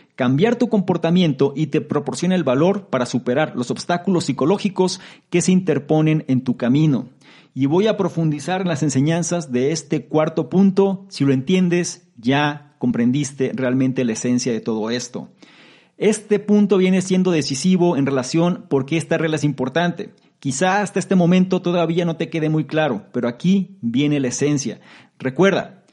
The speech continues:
vamos a basarnos en las experiencias de los atletas profesionales. Ellos dicen que las sensaciones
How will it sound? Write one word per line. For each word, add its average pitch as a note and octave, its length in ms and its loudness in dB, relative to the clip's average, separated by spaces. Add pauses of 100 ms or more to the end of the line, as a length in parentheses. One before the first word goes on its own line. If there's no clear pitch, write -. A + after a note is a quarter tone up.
(200)
vamos G3+ 360 0
a F3+ 140 4
basarnos F#3+ 720 0
en C#3+ 180 0
las C3 240 -2
experiencias E3 720 -2
de D3 80 -2
los C3 140 -2
atletas D3 400 -4
profesionales. C3 720 -2 (340)
Ellos F#3+ 280 2
dicen G#3+ 320 2
que E3+ 80 -2
las D#3 140 -2
sensaciones G3 840 0